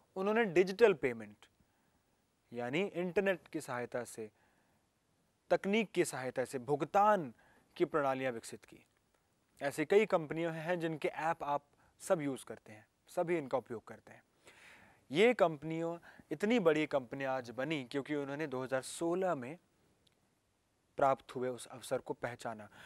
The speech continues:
पहल की। इनमें पहल करने वाली सबसे बड़ी कंपनी Paytm थी, जो आज इतनी बड़ी कंपनी बन गई क्योंकि उस वक्त इसने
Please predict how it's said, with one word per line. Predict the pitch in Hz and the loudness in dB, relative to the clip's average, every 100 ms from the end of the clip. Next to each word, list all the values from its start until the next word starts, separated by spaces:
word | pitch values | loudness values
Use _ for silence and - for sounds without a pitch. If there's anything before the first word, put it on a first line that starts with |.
| - _ | -20 _
पहल | 214 214 214 | 10 10 6
की। | - 101 - - - 180 | 2 -12 -16 -20 -2 2
इनमें | 208 220 | 4 6
पहल | 190 214 208 | 8 6 6
करने | 190 190 | 4 4
वाली | 190 196 | 2 2
सबसे | 202 165 190 | -2 -4 -2
बड़ी | 160 151 | 0 0
कंपनी | 151 131 147 143 | -2 -2 -6 -6
Paytm | 120 113 143 156 | -6 -6 -8 -8
थी, | 151 151 _ _ _ _ _ _ _ _ _ _ _ _ _ _ _ _ | -14 -20 _ _ _ _ _ _ _ _ _ _ _ _ _ _ _ _
जो | 123 151 | 2 6
आज | 160 151 | 6 4
इतनी | 185 165 | -2 0
बड़ी | 160 | 2
कंपनी | 156 143 151 151 | 0 -4 -6 -6
बन | 143 139 | -6 -6
गई | 143 | -6
क्योंकि | 147 175 | -6 -4
उस | 190 233 - | -2 -2 4
वक्त | 220 - - | 4 4 -4
इसने | 151 - 180 | -14 -8 -8